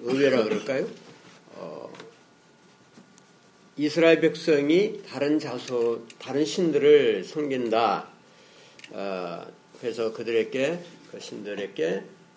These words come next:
뭐 달신이라든지 뭐 바알신이라든지 이런 이방신에게, 어, 아주, 어, 상질의 좋은 그런 건포도, 어, 떡, 혹은 건포도 뭐 케이크를 제물로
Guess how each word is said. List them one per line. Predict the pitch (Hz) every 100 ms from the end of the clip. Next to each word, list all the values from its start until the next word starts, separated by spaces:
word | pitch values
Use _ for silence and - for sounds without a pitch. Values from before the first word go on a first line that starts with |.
| _ _
뭐 | 92 90 -
달신이라든지 | 117 113 110 120 110 101 95 95 95
뭐 | 92
바알신이라든지 | - 101 110 98 135 110 98 87 90 87
이런 | 98 98 95 87 - -
이방신에게, | 139 131 117 104 107 92 90 90 87 - - - _ -
어, | 85 85 - - - -
아주, | 113 104 95 90 - _ _ -
어, | 69 - - _ _ _ _ _
상질의 | - - 151 143 135 123 131 127 349 -
좋은 | 123 117 123 135 98 - - _
그런 | - 92 87 87 85
건포도, | - 135 131 123 123 113 104 95 -
어, | 92 82 80 78 73 - -
떡, | 120 120 - -
혹은 | 90 82 87
건포도 | 107 92 104 90 90 - - - _ _
뭐 | 87 78
케이크를 | - 147 107 110 98 78 - - - - - -
제물로 | - 117 104 95 101 85 85